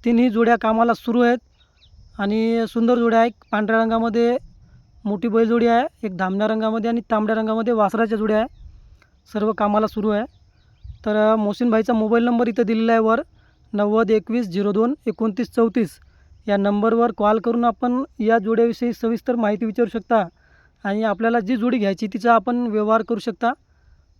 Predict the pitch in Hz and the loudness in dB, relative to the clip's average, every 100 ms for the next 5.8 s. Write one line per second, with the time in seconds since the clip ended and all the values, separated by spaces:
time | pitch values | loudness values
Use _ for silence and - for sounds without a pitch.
0 | - 214 208 220 254 240 - 233 240 226 | -2 -2 -2 -4 -4 -6 -2 0 2 0
1 | 226 233 233 262 _ _ - - 226 233 | 0 2 2 0 _ _ -16 -4 -2 0
2 | 226 233 - _ - 202 214 226 226 - | 0 0 -4 _ -8 -6 -4 -4 -6 -4
3 | 202 208 220 - 233 233 208 170 _ _ | -2 0 -2 -2 -2 0 0 -2 _ _
4 | _ _ _ _ _ _ _ _ _ _ | _ _ _ _ _ _ _ _ _ _
5 | _ _ 196 196 196 202 202 208 | _ _ -6 -2 0 0 2 0